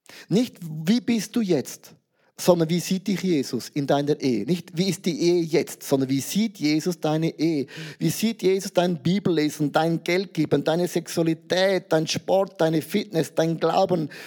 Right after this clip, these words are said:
dein Job, dein alles? Prophetie heißt die Sicht von Gott über eine Situation. Wir werden ein, ein, ein Tool entwickeln,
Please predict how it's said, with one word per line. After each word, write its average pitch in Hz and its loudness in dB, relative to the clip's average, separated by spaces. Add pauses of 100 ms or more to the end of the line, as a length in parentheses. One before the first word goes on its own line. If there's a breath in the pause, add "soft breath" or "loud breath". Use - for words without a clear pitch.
(160 loud breath)
dein 175 2
Job, 180 0 (220)
dein 170 2
alles? 165 2 (320 loud breath)
Prophetie 202 2
heißt 175 0 (200)
die 170 4
Sicht 233 -2
von 175 2
Gott 208 2 (160)
über 196 0
eine 156 2
Situation. 147 0 (1400 loud breath)
Wir 143 2
werden 226 2
ein, 170 2
ein, 147 0
ein 139 -2
Tool 247 2
entwickeln, 226 0